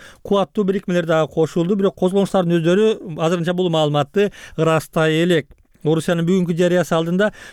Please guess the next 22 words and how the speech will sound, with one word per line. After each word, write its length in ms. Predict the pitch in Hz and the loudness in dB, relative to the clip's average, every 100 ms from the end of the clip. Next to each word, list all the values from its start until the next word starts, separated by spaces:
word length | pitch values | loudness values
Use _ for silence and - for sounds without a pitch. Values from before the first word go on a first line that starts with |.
| - | -2
Түркиянын 380 | 208 185 202 175 | -2 0 -2 -2
тышкы 160 | - | -8
иштер 180 | - 190 | -2 0
министри 540 | 180 185 - 190 185 170 | 2 0 0 0 0 2
Мевлют 320 | 175 170 170 | 0 0 -2
Чавушоглу 680 | - 156 147 165 156 175 220 214 | -2 -2 0 2 2 2 -2 -2
Анкара 380 | 160 165 180 170 | -6 -4 -2 0
жана 160 | 165 | 0
Москва 380 | 160 160 - 185 | 0 -2 -2 0
ок 80 | 170 175 | 2 0
ачууну 400 | - 208 202 196 - - | 0 0 0 -2 -6 -20
Сириянын 460 | - - 196 202 190 | -10 -2 0 0 0
бүткүл 240 | 185 233 | -2 0
аймагында 480 | 220 214 196 180 156 | 0 2 0 2 0
жаңы 220 | 147 175 196 | 0 0 0
жылга 180 | 202 | 0
чейин 240 | 185 196 170 | 0 0 -2
токтошуна 480 | 185 185 160 185 175 | -2 -2 0 0 2
үмүттөнүп, 560 | 170 151 160 175 226 | 0 -2 0 0 0
мунун 240 | 170 185 165 | -2 0 0
кепил 300 | 175 185 190 | 0 2 2
болууну 320 | 202 202 220 | 2 2 0